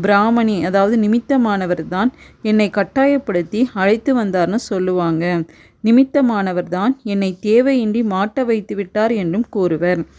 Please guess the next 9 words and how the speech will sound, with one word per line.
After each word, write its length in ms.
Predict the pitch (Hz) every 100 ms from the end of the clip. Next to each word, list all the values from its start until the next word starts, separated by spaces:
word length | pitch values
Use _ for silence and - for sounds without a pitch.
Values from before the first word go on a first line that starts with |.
| - _ -
நான் 340 | 208 196 240 285 - - 208
விஸ்வ 360 | 220 - 302
வித்யாலயத்தை 640 | 269 180 202 202 202 196 240
வந்திருக்கிறேன் 720 | 220 190 202 208 214 220 247
என்று 300 | 214 170 175 247 -
முழுமையாக 720 | 214 233 262 254 233 233 269
அறியாமல் 540 | 226 196 202 202 202 233
இருக்கிறாங்கன்னு 760 | 190 185 196 185 170 165 196 302 - - -
பாபா 300 | 202 196 220